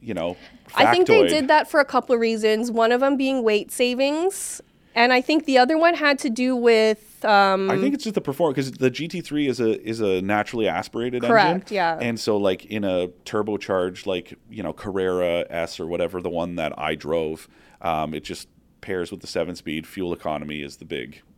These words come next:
Speaker 1: reason why, right? So, like, when they have a, a kind of small run of a vehicle like the G T three, they can get away with
Speaker 2: Yeah.
Speaker 1: it not hitting the numbers that something more volume,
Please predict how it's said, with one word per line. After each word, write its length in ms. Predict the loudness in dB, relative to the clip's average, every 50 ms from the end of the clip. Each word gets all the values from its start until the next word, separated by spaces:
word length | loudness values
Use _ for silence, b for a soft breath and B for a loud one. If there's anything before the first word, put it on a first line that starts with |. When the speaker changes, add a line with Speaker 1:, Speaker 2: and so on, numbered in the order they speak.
| _
Speaker 1:
reason 320 | -12 -10 -10 -10 -10 -10 -10
why, 240 | -10 -12 -12 -14 -12
right? 300 | -8 -6 -4 -4 -4 -6 b b b b b b b _
So, 160 | -4 -2 0
like, 220 | 0 0 -2 -2
when 180 | -4 -6 -6 -4
they 140 | -4 -4 -2
have 180 | -2 -2 0
a, 180 | -2 -4 -4 -6 -12 _ -4
a 160 | -4 -4 -4
kind 260 | _ -8 -6 -6 -4
of 60 | -6
small 480 | -8 -8 -4 -2 0 0 0 0 -2 -2
run 240 | -2 -2 -2 -2 -2
of 160 | -4 -6 -8
a 40 | -12
vehicle 500 | -12 -10 -8 -6 -6 -6 -4 -4 -4 -4
like 180 | -2 -4 -4 -6
the 60 | -12 -12
G 140 | -10 -12
T 140 | -10 -10 -12
three, 360 | -12 -8 -6 -4 -4 -4 -6 b b b b b b b b b _
they 120 | -12 -10
can 160 | -10 -8 -6 -4
get 140 | -2 -2
away 200 | 0 0 0 0
with 160 | 0 -2 -2 -2
Speaker 2:
Yeah. 240 | -2 -4 -6 -4
Speaker 1:
it 40 | -4
not 340 | -2 -2 0 0 -2 -4 -8 b b b b b
hitting 320 | _ -4 -4 -2 -2 -4 -4
the 80 | -4
numbers 400 | -4 -4 -4 -4 -2 -4 -4 -2
that 240 | -2 -2 -2 -2 -4
something 380 | -6 -6 -6 -6 -6 -8 -8 -6
more 340 | -6 -4 -2 0 0 -2
volume, 720 | -2 -2 -4 -4 -2 -4 -4 -4 -6 -6 -6 -8 -10 -12